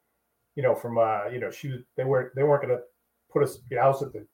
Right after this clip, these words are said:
I was at that course, she was at her course, they wouldn't put us together, so we got, unless you were married. So we had to get married, uh, the civil cer-, ceremony. So the Army says, "Okay, now you're married, now we can assign you guys together."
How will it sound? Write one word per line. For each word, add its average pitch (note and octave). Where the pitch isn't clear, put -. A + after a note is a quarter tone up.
I C3
was C3
at C3
that -
course, C3
she B2+
was A#2
at A2+
her B2+
course, B2
they B2
wouldn't B2+
put C#3
us B2+
together, B2
so A#2+
we B2
got, -
unless D3
you C#3+
were B2+
married. C3
So -
we C3
had C#3+
to C3+
get B2
married, C3
uh, A2+
the B2
civil F3
cer-, A#2
ceremony. A#2+
So -
the B2+
Army C#3
says, B2+
"Okay, A#2+
now C#3
you're C#3
married, C3+
now B2+
we B2
can A2+
assign A#2+
you G#2
guys G2
together." G2